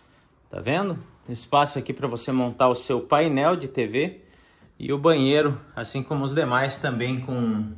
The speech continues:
porcelanato do chão ao teto, revestimento, muito bonito o banheiro, tá vendo? Show de bola, hein? Bacana, pessoal. Então tá aí, tá visto o apartamento. Tem uma área de lazer aqui no condomínio que é demais.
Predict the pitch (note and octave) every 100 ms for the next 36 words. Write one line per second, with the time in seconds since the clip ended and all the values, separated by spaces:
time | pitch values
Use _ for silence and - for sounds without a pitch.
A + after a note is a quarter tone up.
0 | - - - A#2 B2+ A#2+ A#2 A#2+ A#2+ -
1 | A2+ C3 D#3 - C3 C3 B2 G#2+ G#2 A#2+
2 | - B2 A#2+ B2 A2+ C3+ C3+ B2 A#2 A#2
3 | A2 G#2+ F#2+ - G#2 D3+ F#3+ F3+ - -
4 | - - - - - F3 A3+ D3 C#3+ D3
5 | C#3+ - - - - - - - - -
6 | B2+ C#3 G#3+ G#3+ G#3+ - F#3+ A#2+ G#2 -
7 | - F3 - A3 F#3+ F#3 E3+ C#3+ E3 G#3
8 | G3+ D3+ E3 C#3+ C#3 E3+ - E3 E3+ F3+
9 | F3 F3+ D#3+ F3 E3+ E3 E3+ E3 D3 D3+
10 | F3 - F3 F3 - A2+ A2+ D#3+ F3 C3
11 | B2+ B2 G2 -